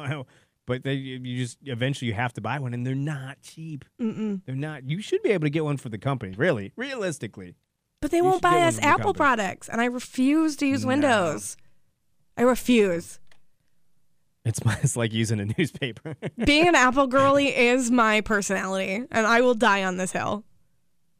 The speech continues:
Speaker 2: I
Speaker 1: Yeah,
Speaker 2: refuse.
Speaker 1: I'm
Speaker 2: uh,
Speaker 1: with you.
Speaker 2: people who use Androids,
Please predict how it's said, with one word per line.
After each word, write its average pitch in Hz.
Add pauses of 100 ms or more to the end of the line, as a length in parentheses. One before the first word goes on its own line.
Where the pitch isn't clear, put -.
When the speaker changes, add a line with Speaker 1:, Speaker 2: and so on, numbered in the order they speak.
(180)
Speaker 2:
I 240
Speaker 1:
Yeah, 269
Speaker 2:
refuse. 277
Speaker 1:
I'm -
Speaker 2:
uh, 262
Speaker 1:
with -
you. 202
Speaker 2:
people 302
who 392
use 320
Androids, 247